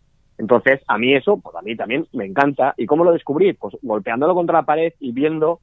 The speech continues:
que en la última parte del degradado, como que el degradado corre un poquito más, entonces esa transición en una cara, bien controlado, pues te da un volumen extra, te da una sensación extra en este retrato. Y a mí eso me encanta.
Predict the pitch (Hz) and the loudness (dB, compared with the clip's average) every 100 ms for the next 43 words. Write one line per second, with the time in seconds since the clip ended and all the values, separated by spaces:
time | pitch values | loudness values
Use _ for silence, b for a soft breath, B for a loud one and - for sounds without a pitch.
0 | _ _ _ _ - 120 107 127 160 190 | _ _ _ _ -8 -4 0 0 0 0
1 | 185 175 170 170 151 151 147 151 165 160 | 0 0 0 0 -2 -2 0 0 0 -2
2 | 160 180 _ _ - 123 120 113 110 113 | -4 -6 _ _ -10 -6 -4 -2 -2 0
3 | 131 147 135 156 151 151 156 165 156 160 | 0 0 -2 0 0 -2 -2 -4 -2 -2
4 | 160 175 170 151 120 127 113 135 139 151 | 0 -2 -4 -8 -8 -6 -6 -4 0 0
5 | 139 131 165 156 117 120 143 165 160 156 | 0 -2 2 0 2 0 0 4 4 2
6 | 139 127 139 135 143 160 160 165 _ _ | 0 -4 -6 -4 0 0 0 -2 _ _
7 | _ _ 127 - 117 123 123 127 127 135 | _ _ -10 -8 -6 -4 -2 0 0 0
8 | 135 139 147 _ _ _ _ _ 147 131 | -2 -4 -6 _ _ _ _ _ 0 0
9 | - 143 147 143 123 123 127 135 131 139 | -2 2 2 0 -2 -2 -2 -6 -6 -8
10 | 123 131 147 139 139 - 151 151 139 135 | -6 -6 -4 -2 -4 -2 -4 -4 -2 -4
11 | 110 117 123 104 87 _ _ _ _ _ | -4 -2 -4 -4 -14 _ _ _ _ _
12 | _ _ _ _ 120 98 101 127 123 95 | _ _ _ _ -6 -4 -6 -4 -4 -2
13 | 113 113 | -4 -4